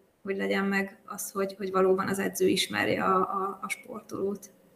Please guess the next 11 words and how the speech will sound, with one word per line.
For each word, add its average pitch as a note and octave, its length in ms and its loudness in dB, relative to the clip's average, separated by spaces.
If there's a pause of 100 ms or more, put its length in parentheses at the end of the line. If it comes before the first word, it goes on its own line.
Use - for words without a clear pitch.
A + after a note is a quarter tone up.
Ami A#3 120 12
nem A3 160 12
csak, - 240 4
ami G#3+ 160 8
minden F#3+ 280 6
szempontból F#3+ 580 -4
nyilván F#3 380 -2
nagyon, F#3+ 340 0
nagyon F#3+ 320 0
fontos, G3+ 480 -2
de G3 200 4